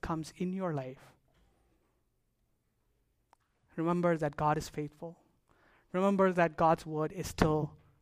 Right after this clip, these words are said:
true and that he has given it to you to take hold of and to appropriate. He would also go on to say that when he was preaching, I desire to speak as a weak and suffering preacher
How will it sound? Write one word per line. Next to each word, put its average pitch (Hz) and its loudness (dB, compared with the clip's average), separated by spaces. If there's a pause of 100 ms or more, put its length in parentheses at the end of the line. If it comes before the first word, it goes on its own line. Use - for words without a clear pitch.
(140)
true 160 -6 (720)
and 156 -6
that 147 -4
he - -4
has 160 -4
given 185 0
it 170 -6
to 160 -8
you 196 0 (800)
to 160 -10
take 185 2
hold 185 0
of 165 4
and 147 -4
to 143 -8
appropriate. 151 -14 (760)
He - 0
would 180 0
also 180 2
go 170 0
on 165 4
to 156 -2
say 165 4
that 147 0 (520)
when 156 -4
he 151 -2
was 147 -6
preaching, 170 0 (1300)
I 180 6
desire 185 6
to 208 -4
speak 190 -2
as 165 2
a 156 -4
weak 180 -4
and 180 -4
suffering 180 -4
preacher 151 -8